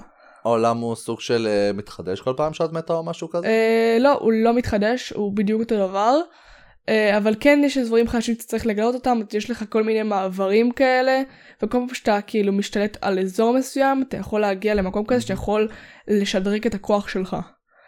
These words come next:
Speaker 2: למשל בהתחלה אתה כאילו יחסית כזה עם ארבע חיים, אוקיי? ואתה יחסית עם
Speaker 1: Mhm.
Speaker 2: אנש-,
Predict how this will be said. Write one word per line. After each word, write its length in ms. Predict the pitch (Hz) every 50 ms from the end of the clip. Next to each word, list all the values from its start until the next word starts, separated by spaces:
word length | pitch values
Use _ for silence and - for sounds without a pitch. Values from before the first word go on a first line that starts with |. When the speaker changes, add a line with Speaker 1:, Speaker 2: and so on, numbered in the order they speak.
| _ _ _ -
Speaker 2:
למשל 220 | 220 220 220 262 254
בהתחלה 320 | 247 240 - - 220 220
אתה 120 | 220 233
כאילו 360 | 220 - - 214 202 190 190 185 190
יחסית 380 | 190 190 190 202 202 - 220 214
כזה 200 | - 214 196 190
עם 140 | 180 190 196
ארבע 200 | 208 226 220 247
חיים, 420 | 233 - 247 247 269 285 311 349 359 _ _ _ _ _ _ _ _ _ _ -
אוקיי? 260 | - 226 - 269 269 285 240
ואתה 160 | 233 226 208
יחסית 380 | 202 202 - - - 226 220 247
עם 100 | 226 220
Speaker 1:
Mhm. 40 |
Speaker 2:
אנש-, 300 | 196 196 202 - - -